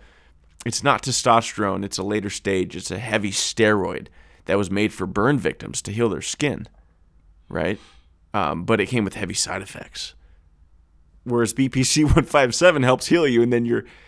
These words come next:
allegedly people are healthier too because of it. They might see better, they're happier, it has an antidepressant effect,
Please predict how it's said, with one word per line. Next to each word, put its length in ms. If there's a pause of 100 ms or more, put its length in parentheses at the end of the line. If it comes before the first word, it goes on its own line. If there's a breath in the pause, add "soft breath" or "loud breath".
(120)
allegedly 560
people 260
are 120
healthier 440
too 220
because 320
of 80
it. 200 (200)
They 100
might 240
see 300
better, 340 (140 soft breath)
they're 160
happier, 640 (200 soft breath)
it 60
has 160
an 80
antidepressant 800
effect, 440